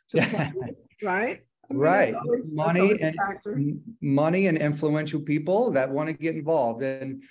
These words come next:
Speaker 2: look, this area, we have that here, actually.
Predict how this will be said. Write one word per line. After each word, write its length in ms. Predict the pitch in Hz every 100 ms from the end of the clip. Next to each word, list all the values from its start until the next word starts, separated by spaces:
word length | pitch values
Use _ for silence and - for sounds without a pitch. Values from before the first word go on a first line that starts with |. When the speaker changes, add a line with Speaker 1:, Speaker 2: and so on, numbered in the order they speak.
| - -
Speaker 2:
look, 300 | 165 170 127
this 260 | 147 214 -
area, 420 | 156 165 156 139
we 300 | 135 135 226
have 280 | 202 262 180
that 200 | 143 123
here, 200 | 127 113
actually. 560 | 101 95 117 98 73